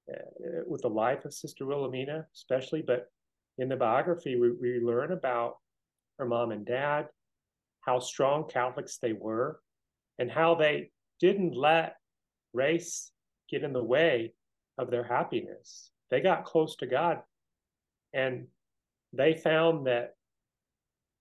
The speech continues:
living through different tests and trials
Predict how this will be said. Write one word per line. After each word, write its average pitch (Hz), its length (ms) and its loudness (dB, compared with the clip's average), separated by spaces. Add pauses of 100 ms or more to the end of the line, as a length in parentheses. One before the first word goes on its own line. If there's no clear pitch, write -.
living 120 600 0 (920)
through 135 200 -4
different 147 320 -2
tests - 440 0
and 123 100 -6
trials 151 640 0